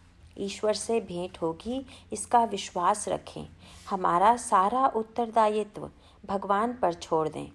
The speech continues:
संकट और आनंद दोनों का निवेदन भगवान से करें। जिस स्थिति में भगवान ने रखा है, उस स्थिति में संतोष मानें। समर्पण भाव से सारे काम करें। जो काम करने से मन को खलता नहीं,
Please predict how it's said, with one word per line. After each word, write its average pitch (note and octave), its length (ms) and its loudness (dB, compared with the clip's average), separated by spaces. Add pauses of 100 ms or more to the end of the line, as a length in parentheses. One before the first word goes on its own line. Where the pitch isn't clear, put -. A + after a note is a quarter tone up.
(520)
संकट G#3+ 640 2
और A#3 160 4 (120)
आनंद F3+ 440 0 (360)
दोनों G3 400 0
का A3 200 6
निवेदन E3+ 580 0 (120)
भगवान F#3+ 480 -2
से F#3+ 200 -4
करें। D3 360 -6 (600)
जिस A#3 280 2
स्थिति G3+ 500 -6
में A3 220 -2
भगवान F3+ 420 -4
ने G3 160 -4
रखा E3 360 0
है, F#3+ 380 2 (340)
उस E4 240 0
स्थिति G#3 480 -4
में B3 200 0
संतोष F3 640 -6
मानें। D3+ 400 -8 (640)
समर्पण G3+ 640 0
भाव F#3+ 320 0
से A#3+ 360 0 (220)
सारे B3 480 4
काम E3+ 340 -4
करें। D3+ 320 -4 (720)
जो G3 180 2
काम G3 340 -2
करने G#3 380 0
से G3 260 -2
मन F3 260 -4
को G#3 220 -2
खलता F3 480 -4
नहीं, F3+ 420 -6